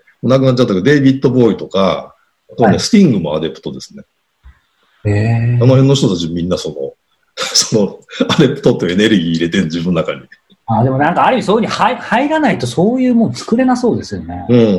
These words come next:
Speaker 1: ん。あ、でもね、あの、スティングなんかね、すっごいわかりやすいよ。歌詞が、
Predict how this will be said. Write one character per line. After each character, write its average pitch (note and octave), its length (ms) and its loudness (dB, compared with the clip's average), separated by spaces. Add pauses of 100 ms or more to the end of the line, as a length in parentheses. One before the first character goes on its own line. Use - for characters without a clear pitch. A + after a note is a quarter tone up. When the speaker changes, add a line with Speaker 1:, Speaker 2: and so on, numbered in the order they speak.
(140)
Speaker 1:
ん。 F3+ 40 4
あ、 F#3+ 120 4
で A#3 60 8
も F#3 140 4
ね、 D3 160 4
あ F#2+ 80 0
の、 A#2+ 340 2
ス - 120 -8
テ E4+ 80 6
ィ D4+ 40 6
ン B3 60 6
グ F3+ 40 6
な C3 60 4
ん G#2 60 2
か G2+ 80 2
ね、 F2+ 80 2
す - 180 -2
っ - 20 0 (120)
ご D#3 120 4
い F#2 240 0 (280)
わ B2+ 100 2
か B2 80 4
り A#2+ 80 6
や A2+ 80 6
す F2 140 -6
い - 20 -4
よ。 D2+ 80 -4
歌 - 160 2
詞 F3 180 2
が、 G2 440 2